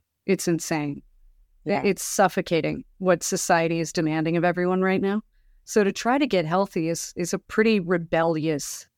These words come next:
Speaker 1: act. And you have to invest. It's hard to do.
Speaker 2: Mm-hmm.
Speaker 1: Yeah. And
Speaker 2: Well, and it just, it really, with, in terms of Ayurveda,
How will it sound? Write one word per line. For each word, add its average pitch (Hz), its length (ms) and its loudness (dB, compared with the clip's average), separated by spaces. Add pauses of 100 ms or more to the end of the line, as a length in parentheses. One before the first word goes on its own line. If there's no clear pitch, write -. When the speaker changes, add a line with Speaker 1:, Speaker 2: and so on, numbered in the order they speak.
(100)
Speaker 1:
act. - 480 -4 (340)
And 196 80 2
you 190 60 4
have 196 140 2
to 220 140 2
invest. 175 720 0
It's 175 100 -12
hard 160 560 0 (260)
to 180 120 -2
do. 165 280 2 (440)
Speaker 2:
Mm-hmm. 185 460 -2 (840)
Speaker 1:
Yeah. 190 220 6 (100)
And 202 280 2
Speaker 2:
Well, 285 120 -4 (360)
and 302 100 4
it - 120 0
just, - 300 -2
it 277 140 2 (100)
really, 302 420 6
with, 240 280 0
in 247 120 2
terms 269 360 2
of 226 200 2 (200)
Ayurveda, 220 840 4